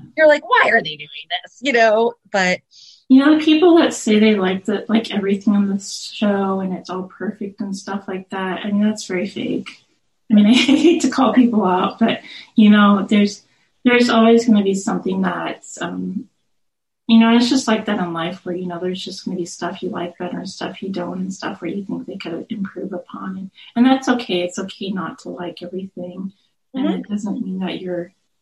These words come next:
Speaker 2: gonna harm the show or anything or hurt anybody by saying, "Hey, I don't like this storyline." But I do think you have to be respectful when you do it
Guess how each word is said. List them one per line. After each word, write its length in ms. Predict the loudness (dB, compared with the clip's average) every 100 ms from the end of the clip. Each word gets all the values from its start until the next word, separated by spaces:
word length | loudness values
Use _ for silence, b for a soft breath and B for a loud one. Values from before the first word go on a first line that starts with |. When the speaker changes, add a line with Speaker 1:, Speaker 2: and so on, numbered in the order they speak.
| -6
Speaker 2:
gonna 200 | -4 -4
harm 380 | -2 -2 0 -4
the 100 | -4
show 320 | -8 -8 -6
or 120 | -6
anything 540 | -6 -8 -8 -8 -8
or 240 | -8 -8 -10 _ _ _ _ -6
hurt 200 | -4 -2
anybody 420 | -4 -4 -4 -6
by 140 | -8
saying, 340 | -12 -10 -12 -10
"Hey, 220 | -12 -10
I 20 |
don't 160 | -10 -10
like 220 | -12 -14
this 260 | -18 -18
storyline." 600 | -14 -12 -10 -10 -10 -8 -10
But 160 | -12 B B B
I 100 | -2
do 200 | 0 2
think 220 | 2 0
you 80 | -2
have 80 | -8
to 60 | -8
be 120 | -8
respectful 840 | -8 -10 -12 -12 -12 -16 -12 -10 -10 -8
when 120 | -6
you 120 | -4
do 200 | -6 -6
it 280 | -6 -6 -10